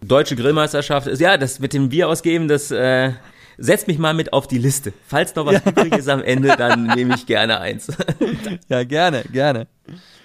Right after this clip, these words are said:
Speaker 2: Sehr, sehr gerne auf jeden Fall. Da freue ich mich drauf. Ich habe übrigens gerade da, ich, ich gucke immer mit einem Auge auf die ganzen Fragen, damit ich die so ein bisschen chronologisch ordnen kann. Ich probiere es ja heute wirklich strukturiert zu machen, ne? Das ist ja für mich eine <laughs> riesige Herausforderung.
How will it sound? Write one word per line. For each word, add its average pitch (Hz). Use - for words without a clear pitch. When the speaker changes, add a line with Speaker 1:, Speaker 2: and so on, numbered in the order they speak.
Speaker 2:
Sehr, 147
sehr 151
gerne 123
auf 107
jeden 110
Fall. 120
Da 120
freue 127
ich 120
mich 113
drauf. 110
Ich 147
habe 185
übrigens 190
gerade 175
da, 170
ich, 156
ich 151
gucke 170
immer 160
mit 151
einem 147
Auge 147
auf 135
die 131
ganzen 131
Fragen, 135
damit 135
ich -
die 135
so 127
ein 120
bisschen 147
chronologisch 131
ordnen 127
kann. 165
Ich 139
probiere 131
es 143
ja 139
heute 117
wirklich 117
strukturiert 120
zu -
machen, 101
ne? 113
Das 135
ist -
ja 101
für -
mich 120
eine 120
<laughs> 120
riesige 226
Herausforderung. 156